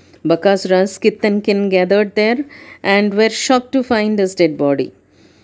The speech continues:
Before they could recover from the shock and attack Bhima, he said, "If anyone tries to cause harm to the people of this village,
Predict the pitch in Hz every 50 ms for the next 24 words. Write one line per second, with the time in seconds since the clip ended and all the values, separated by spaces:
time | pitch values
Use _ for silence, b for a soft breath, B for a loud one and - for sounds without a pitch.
0 | b b - 262 262 - 349 349 349 311 311 294 277 285 285 254 233 233 240 240
1 | 254 233 247 247 247 247 254 226 214 208 208 208 - 220 208 214 214 214 220 202
2 | 185 170 - 196 190 180 165 156 156 185 226 240 214 170 151 175 208 B B B
3 | B B B B _ 208 202 185 - - 175 143 131 - B B B B B B
4 | B 165 175 180 175 - - - _ - 214 233 247 262 277 285 285 269 254 262
5 | 262 269 285 302 294 294 - 247 247 247 262 294 294 - - 311 285 285 - 269
6 | 262 269 285 277 - - 233 240 240 269 302 311 311 311 277 254 240 247 - 254
7 | 254 262 254 - 262 254 254 247 240 220 208 - - 190 185 - - 147 151 147
8 | 151 156 175 226 277 277 - - -